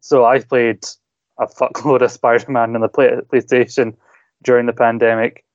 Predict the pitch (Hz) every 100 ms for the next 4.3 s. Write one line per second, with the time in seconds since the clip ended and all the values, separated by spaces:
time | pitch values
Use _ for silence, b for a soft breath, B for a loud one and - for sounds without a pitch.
0 | - 139 160 - 143 131 123 - 135 120
1 | 117 107 - _ _ _ _ - 123 120
2 | 120 131 117 113 120 123 127 113 113 110
3 | _ _ _ - 143 127 120 123 123 120
4 | 117 113 110